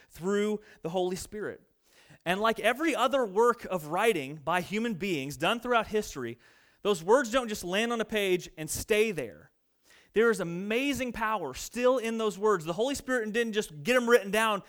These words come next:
and then leave them alone. The Holy Spirit also uses those words to still have the power to shape us, convict us, and connect us to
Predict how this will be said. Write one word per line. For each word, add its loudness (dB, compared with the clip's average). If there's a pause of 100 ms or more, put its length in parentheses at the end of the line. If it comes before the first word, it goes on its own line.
(100)
and 0
then 0 (200)
leave -2
them 0
alone. -4 (360)
The 0
Holy 4
Spirit 4
also 2 (380)
uses 0
those 0
words -4 (100)
to -4
still -2 (220)
have -2
the -6
power -2 (260)
to -4
shape -2
us, -14 (200)
convict -2
us, -8 (160)
and -6
connect -2
us -4
to -6